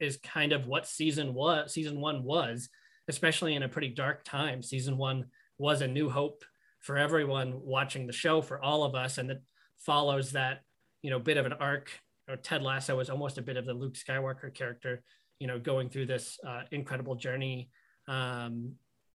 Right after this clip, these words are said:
and then just have, ending in a really feel-good spot, and then starting off in a much darker spot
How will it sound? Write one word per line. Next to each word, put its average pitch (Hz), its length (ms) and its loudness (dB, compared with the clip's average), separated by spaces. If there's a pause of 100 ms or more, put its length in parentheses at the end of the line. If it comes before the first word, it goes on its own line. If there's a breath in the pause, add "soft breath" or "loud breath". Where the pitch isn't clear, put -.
and 143 140 2
then 135 100 4
just 135 160 0
have, 143 240 2
ending 170 320 6
in 160 100 4
a 151 40 0
really 165 260 4
feel-good 180 520 4
spot, - 460 2
and 151 120 0
then 143 140 2
starting 143 460 0
off 175 200 0
in 139 60 -2
a 139 40 -2
much 139 300 -4
darker 143 300 -2
spot 170 320 -6